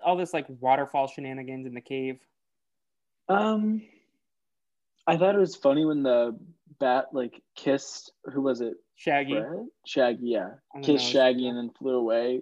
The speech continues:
Speaker 2: But I don't know. Like, this, again, this is another, like, chase sort of scene that could have been made, like, a lot more fun, but just, like, kind of was replacement level. Like, it didn't have any, like, great bits. Nothing was super memorable. It's just, like,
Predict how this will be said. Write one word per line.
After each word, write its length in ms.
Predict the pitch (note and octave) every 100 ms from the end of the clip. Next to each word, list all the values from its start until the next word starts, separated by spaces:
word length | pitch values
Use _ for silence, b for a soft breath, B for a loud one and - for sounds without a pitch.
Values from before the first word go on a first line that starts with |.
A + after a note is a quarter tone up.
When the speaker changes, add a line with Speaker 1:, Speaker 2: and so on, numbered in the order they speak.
| -
Speaker 2:
But 200 | C#3+ D3 -
I 120 | E3
don't 140 | C#3
know. 120 | A#2+
Like, 220 | D3 D#3 - _ _
this, 200 | F#3+ G3
again, 420 | A3 F3+ E3 A3 D#3+
this 160 | E3
is 120 | A3 A3+
another, 420 | F3+ C3+ F3+ F3
like, 240 | D3+ C#3+
chase 420 | - - C#3 D3 -
sort 220 | C#3+ D#3
of 100 | D3+
scene 460 | - A#2 A2+ B2+ - _ _
that 180 | D3 -
could 220 | - F#3+
have 140 | G3 E3
been 220 | D#3 C#3
made, 340 | B2+ B2 C#3
like, 220 | C#3 A2+ -
a 60 | C3
lot 300 | A#2 A2 C#3+
more 180 | C3 A#2
fun, 480 | - G#2+ F#2 B2 E3+ _ _ _ -
but 160 | C#3 C#3+
just, 240 | C#3+ -
like, 240 | C#3 B2+ _ _
kind 420 | - D#3+ E3 D3+ -
of 60 | E3
was 260 | C#3+ C#3
replacement 520 | C#3 B2+ F3 F#3+ A#2+ A#2
level. 200 | G#2+ G2+
Like, 160 | A#2
it 80 | B2
didn't 180 | C3 C#3+
have 260 | C3+ C3
any, 240 | C3+ C3 B2+
like, 180 | A#2+ A2
great 400 | - C#3+ C3+ -
bits. 240 | C3+ C3
Nothing 240 | C#3 C3+ C#3
was 180 | A#2+
super 260 | - C#3 C#3+
memorable. 520 | A#2 A#2 D#3+ F#3 D#3+
It's 120 | C3+
just, 180 | - -
like, 160 | C#3